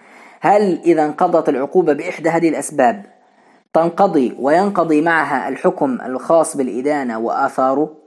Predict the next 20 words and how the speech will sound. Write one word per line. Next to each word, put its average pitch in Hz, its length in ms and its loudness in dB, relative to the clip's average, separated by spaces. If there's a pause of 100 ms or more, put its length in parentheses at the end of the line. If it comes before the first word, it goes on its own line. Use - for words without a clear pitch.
(120)
يعني 120 240 -6
هل 170 200 4
بضل 156 380 2
موجود 147 340 0
في 143 120 -6
صحيفة 139 320 -10
السوابق 127 640 -2 (640)
ولا 170 340 6
يمحى 196 560 4
من، 185 200 0 (160)
من 165 180 -2
صحيفة 170 480 -2
السوابق؟ 110 640 -4 (400)
فأنا 175 300 2
بدي 175 120 4
أتكلم 170 420 2
عن 143 100 0
أسباب 165 440 -2
انقضاء 165 420 0
العقوبة 196 640 2